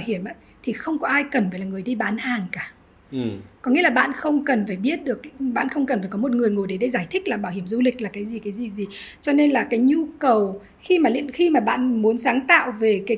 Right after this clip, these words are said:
Speaker 1: quy trình bán hàng thì bạn lại phải có sự sáng tạo về sản phẩm. Nghĩa là sản phẩm nó phải dễ hiểu, nó phải rất là dễ mua.
Speaker 2: Ừ.
Speaker 1: Đúng không? Không hỏi han nhiều, không bắt đi qua nhiều quy trình lắc, rắc rối lằng nhằng.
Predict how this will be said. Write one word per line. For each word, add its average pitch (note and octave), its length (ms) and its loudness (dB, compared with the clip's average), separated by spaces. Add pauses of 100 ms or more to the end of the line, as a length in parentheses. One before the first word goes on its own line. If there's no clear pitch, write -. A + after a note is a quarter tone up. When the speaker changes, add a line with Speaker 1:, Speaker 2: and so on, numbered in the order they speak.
(140)
Speaker 1:
quy E4 160 2
trình B3 180 0
bán G3+ 160 -2
hàng B3 320 0
thì A#3 100 -2
bạn C#4+ 220 -4
lại - 180 -6
phải G#3 140 -4
có F#3 140 -10
sự C4+ 220 -8
sáng A3+ 200 -6
tạo B3 200 -4
về G#3+ 120 -6
sản F#3+ 180 -8 (100)
phẩm. G3+ 140 -4 (560)
Nghĩa C#4 120 2
là D#4 200 4
sản A3+ 260 0
phẩm B3 160 2
nó G3+ 60 -6
phải G#3+ 220 0
dễ A3 160 -2
hiểu, C#4+ 300 0 (800)
nó C#4+ 280 -2
phải A3 640 -2 (140)
rất D4+ 160 2
là C#4+ 120 4
dễ C4+ 240 4
mua. D#4 300 2 (520)
Speaker 2:
Ừ. C3 60 -8 (380)
Speaker 1:
Đúng B3 160 0
không? D#4 100 0
Không E4 300 -2
hỏi A#3 280 -4
han D4 420 0
nhiều, G#3+ 340 4
không D4 160 -6
bắt - 240 -6
đi D4 220 -2
qua C#4+ 160 0
nhiều A3 280 0
quy D4 140 0
trình G3 260 -4
lắc, A3 160 -4 (100)
rắc D4+ 280 -10
rối A3 140 0
lằng B3 180 -2
nhằng. G3+ 200 -2